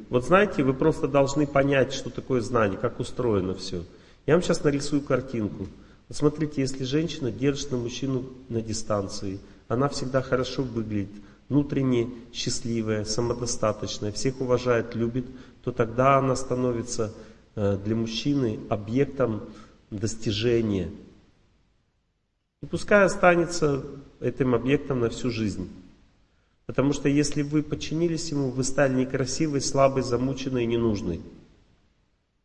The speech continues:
Объектом эксплуатации стали. Это касается вообще любой женщины в личных отношениях.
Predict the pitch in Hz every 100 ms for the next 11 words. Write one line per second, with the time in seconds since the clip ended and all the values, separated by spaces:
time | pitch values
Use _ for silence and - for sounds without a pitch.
0 | - 104 120 135 139 135 - - 135 131
1 | 135 120 - - 98 - 98 87 82 -
2 | - _ _ _ _ _ _ 147 185 202
3 | 220 208 - 190 - 196 151 143 160 147
4 | 143 120 - 104 98 113 131 - 131 -
5 | 127 123 123 98